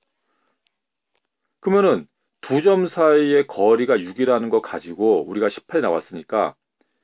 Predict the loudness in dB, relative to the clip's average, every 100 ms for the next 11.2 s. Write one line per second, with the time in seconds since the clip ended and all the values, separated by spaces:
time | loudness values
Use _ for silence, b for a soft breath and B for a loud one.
0 | _ -2 2 2 0 -4 -4 -6 -4 -4
1 | -4 -10 -20 _ _ _ _ _ _ _
2 | _ _ _ _ _ -4 4 6 6 4
3 | 0 0 0 -2 0 2 2 -2 -4 -8
4 | -6 -8 -6 -2 0 0 -2 -2 -2 -2
5 | -2 0 -2 -4 _ _ _ _ _ _
6 | _ _ _ _ _ -20 -20 -20 _ _
7 | -2 2 4 4 2 2 -2 -2 -2 -4
8 | -4 -6 -8 -12 -18 _ _ _ _ _
9 | _ -16 -14 -14 _ _ _ _ -2 2
10 | 4 2 0 0 0 0 0 -2 -2 0
11 | 0 0